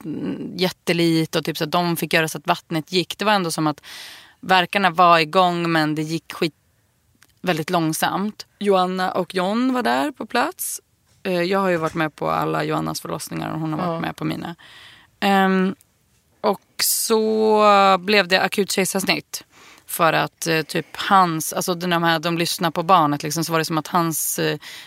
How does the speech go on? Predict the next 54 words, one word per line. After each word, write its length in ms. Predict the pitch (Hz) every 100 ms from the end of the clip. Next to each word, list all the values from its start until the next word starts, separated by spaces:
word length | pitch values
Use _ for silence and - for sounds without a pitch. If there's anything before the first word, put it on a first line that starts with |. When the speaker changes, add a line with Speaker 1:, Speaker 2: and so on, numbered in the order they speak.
| -
Speaker 1:
hjärtslag 480 | 165 160 - 175 151
var 80 | 160
lite 160 | 151
för 80 | 160
jämna 360 | 185 175 151 143
eller 100 | 151
någonting. 240 | 151 160
Och 60 | 160
det 80 |
ska 120 | 160 170
de 100 | 156
inte 160 | 151
vara, 280 | 156 147 151
de 180 | 156 156
ska 140 | -
ju 60 | 156
liksom 280 | 151 160 151
gå 80 |
upp 260 | 165 175 -
och 80 | 175
ner, 200 | 151 143
Speaker 2:
Ah. 60 | 175
Speaker 1:
typ. 200 | 143 -
Så 140 | 175
om 140 | 165 165
det 60 |
är 40 | 160
för 120 | 180
jämnt 380 | 185 156 147 -
så 60 |
blir 140 | 160 156
de 160 | 156
oroliga. 400 | 156 165 151 160 - - - - -
Så 120 | 170
då 100 | 165
var 140 | 156
de 120 | 156
så 100 | -
här, 60 | -
"Ja, 140 | 180
men 280 | 180 170 165
det, 120 | 156
vi 260 | 151 151 151
kommer, 600 | - 156 - - - - -
vi 360 | - 165 156 151 - -
liksom 400 | 170 156 175 165 _
kom-, 220 | - 165
det 60 | 160
Speaker 2:
Sövde 140 | 160 226
Speaker 1:
kommer 100 | 165
bli 80 | -
Speaker 2:
de 120 | 220
dig 160 | 202 196
Speaker 1:
akut." 200 | 151